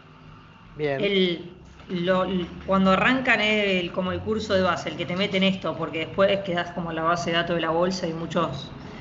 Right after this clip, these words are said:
Speaker 2: consiguen trabajo en base a eso. Y después hice algo un poquito más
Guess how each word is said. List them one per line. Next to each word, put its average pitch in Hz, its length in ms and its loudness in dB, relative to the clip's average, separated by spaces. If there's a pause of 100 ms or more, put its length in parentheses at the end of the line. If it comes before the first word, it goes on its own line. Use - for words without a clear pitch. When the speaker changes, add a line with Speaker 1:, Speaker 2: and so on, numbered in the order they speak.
(120)
Speaker 2:
consiguen 175 420 2
trabajo 175 380 4
en 170 60 0
base 170 480 2
a 170 120 4
eso. 175 360 -2 (1040)
Y 190 120 6
después 190 320 6
hice 190 880 6
algo 214 200 2
un 208 100 0
poquito 196 420 -2
más 196 720 0